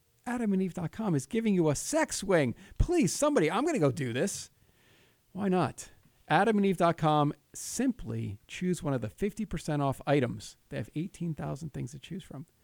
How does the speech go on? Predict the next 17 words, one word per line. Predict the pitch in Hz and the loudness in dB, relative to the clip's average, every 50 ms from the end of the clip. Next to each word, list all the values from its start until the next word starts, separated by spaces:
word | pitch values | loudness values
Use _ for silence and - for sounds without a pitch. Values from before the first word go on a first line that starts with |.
| _ | _
And | - - 139 | -4 -2 -2
you | 139 | 0
get | 131 156 135 | 0 -2 -4
a | 123 | -4
free | - - 170 165 | -6 -6 -6 -6
sex | 143 - - - 160 156 - | -6 -6 -4 -4 -6 -6 -8
swing | - - 131 123 120 131 - _ _ _ _ _ _ | -12 -14 -12 -12 -12 -14 -16 _ _ _ _ _ _
and | - 147 131 - | -4 -2 -2 -2
free | - 147 123 | -4 -6 -6
shipping. | 104 - - 208 - - - 110 113 - _ _ _ _ _ _ _ _ _ _ _ _ _ _ _ | -6 -6 -8 -8 -8 -8 -10 -12 -12 -14 _ _ _ _ _ _ _ _ _ _ _ _ _ _ _
Simply | _ - - - 143 - - 165 | _ -12 -8 -8 -8 -6 -8 -8
put | - - 160 - | -8 -8 -8 -8
Sal | - - - 123 117 120 | -8 -8 -8 -6 -6 -6
in | 127 | -6
the | 123 | -8
promo | - - 123 113 110 110 107 - | -6 -6 -6 -6 -6 -8 -10 -12
code. | - - 110 104 | -14 -14 -14 -16